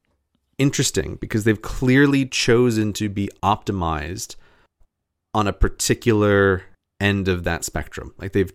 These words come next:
chosen to keep that animation style the way it is so that they can keep themselves under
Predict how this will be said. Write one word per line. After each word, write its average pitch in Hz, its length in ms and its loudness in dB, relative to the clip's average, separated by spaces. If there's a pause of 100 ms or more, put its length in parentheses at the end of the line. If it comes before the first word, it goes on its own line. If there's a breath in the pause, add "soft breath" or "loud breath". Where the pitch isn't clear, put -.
chosen 123 540 2
to 117 80 -6
keep 113 240 -6
that 104 160 -4
animation 98 460 -2
style 90 340 -4
the 87 120 -2
way 82 200 -2
it 80 60 -2
is 165 320 0 (400 loud breath)
so 143 640 2
that 104 500 -2 (320 soft breath)
they 107 160 2
can 98 240 -2
keep - 300 -4
themselves 104 560 2
under 95 500 0